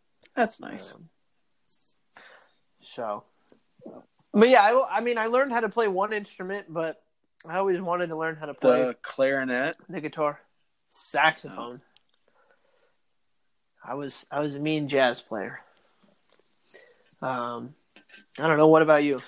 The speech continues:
Speaker 1: Uh, I wanna get really good at fifa and Warzone. Like, I think, I think
Speaker 2: There
Speaker 1: we
Speaker 2: you
Speaker 1: should
Speaker 2: go.
Speaker 1: have,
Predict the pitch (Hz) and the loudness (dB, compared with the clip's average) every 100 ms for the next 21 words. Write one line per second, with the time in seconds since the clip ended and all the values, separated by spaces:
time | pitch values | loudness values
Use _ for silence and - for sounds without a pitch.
0 | - _ _ 113 117 113 117 139 151 143 | -20 _ _ 0 2 4 4 2 4 4
1 | 123 110 113 120 131 139 139 117 127 127 | 4 -4 -4 0 2 2 -2 -2 -4 -4
2 | - 117 113 101 - - 110 107 120 113 | -6 -4 -4 -8 -16 -16 -14 -12 -8 -8
3 | 98 101 95 95 98 - 95 95 95 117 | -8 -14 -10 -8 -8 -14 -16 -16 -18 -20
4 | _ _ _ _ _ _ _ _ _ _ | _ _ _ _ _ _ _ _ _ _
5 | _ _ _ - 113 113 127 156 147 - | _ _ _ -6 0 2 2 -2 -10 -18
6 | _ 127 151 131 165 131 - 120 113 110 | _ -8 -6 0 2 2 -4 -6 -6 -8